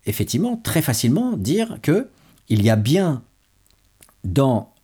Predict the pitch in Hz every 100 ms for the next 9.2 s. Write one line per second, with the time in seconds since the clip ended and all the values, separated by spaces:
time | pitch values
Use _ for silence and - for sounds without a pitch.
0 | _ - 98 98 107 151 139 120 123 120
1 | 98 87 - 92 - 208 214 196 156 165
2 | - 202 - 143 135 196 170 123 - 127
3 | 110 120 113 107 123 95 90 90 110 113
4 | - - 95 - 226 160 131 208 - -
5 | - - - _ _ _ _ _ - 175
6 | 170 156 147 - 170 208 - _ _ -
7 | 120 127 147 139 135 120 - 160 226 -
8 | _ _ _ _ 139 151 151 147 - 170
9 | 156